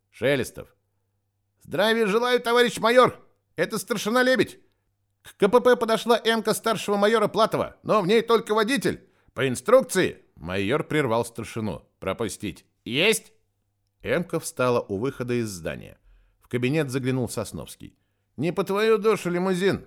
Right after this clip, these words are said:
товарищ майор. А тебе больше всех надо? Ты раздражён, и это плохо. Успокойся, командир. Какое бы задание нам ни подкинули, прорвёмся. Не в первый раз. Ступай к Буторину". "Как скажете, товарищ майор".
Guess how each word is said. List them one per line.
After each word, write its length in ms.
товарищ 420
майор. 340
А 120
тебе 240
больше 240
всех 240
надо? 320
Ты 180
раздражён, 680
и 100
это 220
плохо. 460
Успокойся, 720
командир. 500
Какое 340
бы 140
задание 480
нам 200
ни 60
подкинули, 600
прорвёмся. 800
Не 180
в 80
первый 300
раз. 380
Ступай 420
к 40
Буторину". 560
"Как 240
скажете, 560
товарищ 460
майор". 340